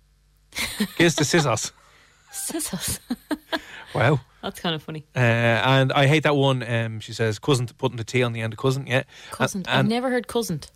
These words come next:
Speaker 2: uh, yeah, I, I, I heard it in, uh, did you ever go see Coppers, the musical?
Speaker 1: No, I didn't actually.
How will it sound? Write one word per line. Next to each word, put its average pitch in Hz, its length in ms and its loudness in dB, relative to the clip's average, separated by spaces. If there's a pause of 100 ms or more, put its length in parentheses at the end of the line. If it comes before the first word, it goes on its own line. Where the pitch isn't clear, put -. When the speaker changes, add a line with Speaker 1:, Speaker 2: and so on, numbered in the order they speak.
(160)
Speaker 2:
uh, 165 260 4
yeah, 202 260 4
I, 185 80 4 (160)
I, 202 40 -2 (240)
I - 20 6
heard 311 220 4
it 359 100 0
in, 202 160 4
uh, 135 280 4 (260)
did 135 120 -10
you 214 60 4
ever 247 80 -2
go 233 60 0
see 175 140 0
Coppers, 151 600 0
the 131 80 -14
musical? 127 460 -4 (420)
Speaker 1:
No, 202 420 0 (180)
I - 40 -10
didn't 196 240 -8
actually. 151 300 -12